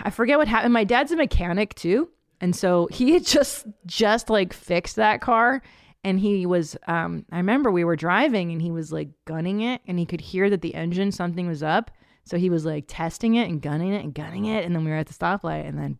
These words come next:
boom. I mean, I never have been that scared in my life, but,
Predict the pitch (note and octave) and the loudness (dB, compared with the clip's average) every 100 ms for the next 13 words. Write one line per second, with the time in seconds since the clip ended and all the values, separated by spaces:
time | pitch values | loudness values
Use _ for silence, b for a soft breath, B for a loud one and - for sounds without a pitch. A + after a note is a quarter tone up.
0 | - A3 A#3 G#3 C#3+ D#3 - b b b | 2 4 6 4 2 -4 -14 b b b
1 | b b b D#3+ D#3 E3+ G3 F3 F3+ E3 | b b b -6 -2 0 2 2 2 0
2 | D#3+ D#3 D#3+ E3 D#3 - - D#3+ D3+ D3 | -2 -2 -4 -2 -4 -8 -6 -4 -4 -4
3 | C#3 D3 D3+ D3 D3+ D3+ | -4 -2 -4 -6 -10 -10